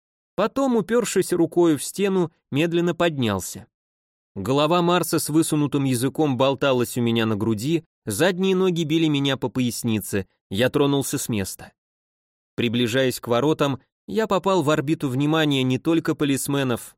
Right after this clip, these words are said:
но и толпившихся снаружи зевак. По толпе пробежал сочувственный ропот. "Ой, бедная собачка!" — запричитали женщины.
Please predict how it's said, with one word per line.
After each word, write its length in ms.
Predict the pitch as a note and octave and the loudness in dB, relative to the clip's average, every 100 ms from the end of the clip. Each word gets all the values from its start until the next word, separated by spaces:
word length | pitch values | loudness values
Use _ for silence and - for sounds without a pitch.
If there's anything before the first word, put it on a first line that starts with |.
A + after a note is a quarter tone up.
| _ | _
но 140 | G#2 C#3 | -4 0
и 100 | F#3+ | 0
толпившихся 760 | F#3+ F#3 G3 A3+ - G3 - | 0 -2 -2 -6 -4 -4 -6
снаружи 480 | - F3 E3+ F3+ E3+ | -4 -2 0 2 0
зевак. 480 | D3 D#3+ A#2 E2 _ _ _ _ _ | 0 0 -2 -6 _ _ _ _ _
По 100 | C3+ | 0
толпе 400 | D#3+ D#3+ E3+ F3 | 2 2 2 2
пробежал 520 | E3 D3 D3 D3+ D#3 | 2 2 2 2 2
сочувственный 680 | - C#3+ - D3+ - D#3 D#3+ | 0 -2 -2 -2 0 2 2
ропот. 420 | F#3 F3+ F#2 - _ _ _ _ _ | 2 0 -4 -12 _ _ _ _ _
"Ой, 320 | - G#3 G#3 F#3+ | -2 2 2 0
бедная 460 | F#3 G#3+ G#3 G#3+ | 0 0 0 0
собачка!" — 880 | G#3 A#3 G#3 A3 A3 G3+ - E3 D3+ | 0 0 2 2 2 -2 -2 -2 -2
запричитали 680 | A#2 C#3 C3+ C3 D3 D3 C3 | -2 -2 -2 -4 -2 0 0
женщины. 640 | B2 C3 A2+ G2+ A2+ G#2 | 2 0 0 -2 -4 -4